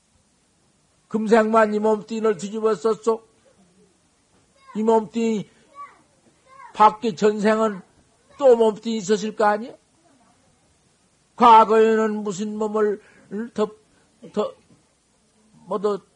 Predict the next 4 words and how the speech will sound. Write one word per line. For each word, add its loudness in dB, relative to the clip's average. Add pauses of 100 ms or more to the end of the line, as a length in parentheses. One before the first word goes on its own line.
(300)
써-, -12
써-, -10 (140)
썼겠소? -10 (800)
과거 4